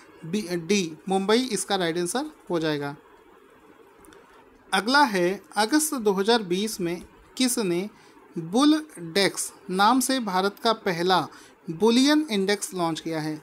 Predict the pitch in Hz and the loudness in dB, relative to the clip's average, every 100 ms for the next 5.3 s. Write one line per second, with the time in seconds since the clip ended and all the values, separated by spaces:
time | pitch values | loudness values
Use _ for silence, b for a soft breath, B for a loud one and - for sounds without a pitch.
0 | - 196 196 208 208 240 220 220 220 220 | -8 -2 0 0 0 0 0 0 0 0
1 | 196 196 190 247 240 214 185 180 180 220 | 2 0 0 -2 -2 -2 -2 -4 -4 -4
2 | 226 185 170 165 - - B B B - | -4 -4 -2 -4 -6 -10 B B B -20
3 | - 208 220 - 269 269 - 180 196 214 | -2 0 0 0 -2 -2 -4 -2 -2 -4
4 | 180 180 190 190 208 226 226 202 180 180 | -8 0 0 0 -2 -4 -2 -2 0 0
5 | 180 190 226 | 0 -2 -2